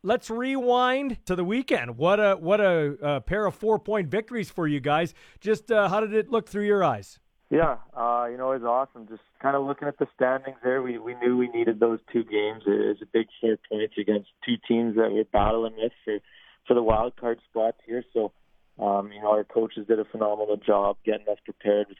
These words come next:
Speaker 2: video and whatnot. And, uh, you know, we had a game plan going into both the games, and we knew how we needed to play to, to come out with two points in each game, and, and we were able to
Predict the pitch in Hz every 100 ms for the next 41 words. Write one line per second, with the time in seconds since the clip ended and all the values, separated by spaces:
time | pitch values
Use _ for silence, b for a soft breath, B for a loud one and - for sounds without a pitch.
0 | 98 101 107 104 104 104 101 98 101 101
1 | 120 _ _ _ _ _ _ 101 95 95
2 | 95 101 104 107 107 104 107 113 110 110
3 | 113 110 107 110 107 110 107 - 110 98
4 | 101 113 107 104 104 104 104 104 104 104
5 | 104 - - 104 104 107 101 _ _ -
6 | 110 107 107 113 104 - B B B _
7 | - 117 - 120 123 120 120 117 - 107
8 | 131 139 117 110 110 107 110 104